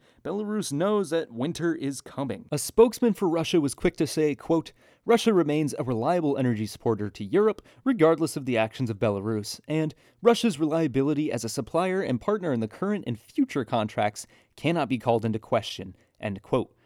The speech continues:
This is their polite way of saying, "We want no part in this, and we're willing to deliver. It's up to Belarus at this point." This has the potential to make gas prices extremely volatile in European markets. Not only that, but consider that gas supply is already tight.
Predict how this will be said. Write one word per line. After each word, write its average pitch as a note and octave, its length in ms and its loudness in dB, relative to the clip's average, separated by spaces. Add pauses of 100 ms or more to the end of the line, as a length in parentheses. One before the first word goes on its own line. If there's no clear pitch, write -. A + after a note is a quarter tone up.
(220)
This C#4 120 0
is G3+ 100 4
their F3 120 6
polite B2+ 380 -2
way B2 160 0
of A2+ 100 -4
saying, G#2+ 400 -2 (160)
"We E3 140 0
want G#3+ 240 2
no F3 100 -2
part C#3+ 240 2
in C#3+ 120 0
this, D3 200 -2
and A2+ 140 -4
we're F#3 140 -2
willing E3 240 2
to A#2+ 100 -8
deliver. C3+ 440 0 (220)
It's - 140 -6
up D3+ 100 0
to D#3+ 80 0
Belarus A#2+ 540 2
at G2+ 80 -12
this G2+ 160 -10
point." F#2 320 -14 (420)
This B3+ 140 0
has E3+ 160 6
the C#3 80 0
potential C3+ 480 -4
to - 100 -12
make A#2 140 -4
gas A#2+ 240 -6
prices A2 500 -4
extremely A#3 540 4
volatile G#2 560 0
in G2 100 -4
European F#2+ 400 -8
markets. C#3 480 -6 (300)
Not A2 180 -2
only G#2 220 -4
that, F#3 260 -2 (240)
but F3+ 120 -6
consider C4 340 2
that F3 160 0
gas D#3+ 200 -2
supply B2+ 320 -2
is C3+ 220 -4 (100)
already C3 300 -8
tight. - 360 -2